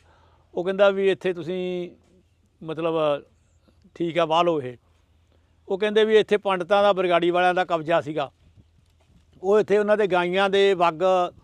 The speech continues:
ਬੰਨ੍ਹਦੇ, ਰੱਖਦੇ ਹੁੰਦੇ ਸੀਗੇ, ਉਹ ਚਰਦੇ ਸੀ। ਉਹਨਾਂ ਦੇ ਇੱਥੇ ਪਿੰਡ ਦੇ ਵਿੱਚ ਦੋ ਬੁਰਜ ਬਣਾਏ ਹੋਏ ਸੀ, ਉਹ ਇੱਕ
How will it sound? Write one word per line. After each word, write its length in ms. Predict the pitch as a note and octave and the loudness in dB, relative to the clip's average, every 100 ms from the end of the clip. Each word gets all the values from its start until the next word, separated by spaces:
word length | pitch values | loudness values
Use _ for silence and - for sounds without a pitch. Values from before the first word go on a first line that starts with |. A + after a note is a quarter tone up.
| _ _ _ _ _ A#3 - _ _ _ _ - | _ _ _ _ _ -20 -20 _ _ _ _ -20
ਬੰਨ੍ਹਦੇ, 460 | F3 D#3+ F3 F3+ | -18 -10 -8 -6
ਰੱਖਦੇ 380 | F3 D#3+ D3 E3+ | -4 -2 -2 -4
ਹੁੰਦੇ 180 | D#3+ E3 | -4 -6
ਸੀਗੇ, 300 | D#3+ D#3+ C#3+ _ _ _ _ _ _ | -6 -6 -8 _ _ _ _ _ _
ਉਹ 140 | F#3 F#3 | -4 0
ਚਰਦੇ 360 | F3+ D#3 E3+ | 0 0 -4
ਸੀ। 280 | C#3+ D#3 D#3+ _ _ _ _ | -6 -8 -12 _ _ _ _
ਉਹਨਾਂ 220 | F3+ G3+ G3+ | -6 0 2
ਦੇ 100 | G3+ | 0
ਇੱਥੇ 140 | G3 | -2
ਪਿੰਡ 220 | F#3+ F#3 | -4 -4
ਦੇ 120 | F3+ | 0
ਵਿੱਚ 320 | F#3+ F#3 G3+ G3 | 0 0 0 0
ਦੋ 260 | D#3 F3+ F3+ | 0 0 0
ਬੁਰਜ 300 | E3 E3+ E3+ | -2 -4 -4
ਬਣਾਏ 340 | F3 F#3 F#3 | -2 0 0
ਹੋਏ 120 | F#3 | -2
ਸੀ, 140 | D#3+ F#3+ | -4 -6
ਉਹ 80 | |
ਇੱਕ 300 | F#3 G3 F3+ | -6 -4 -6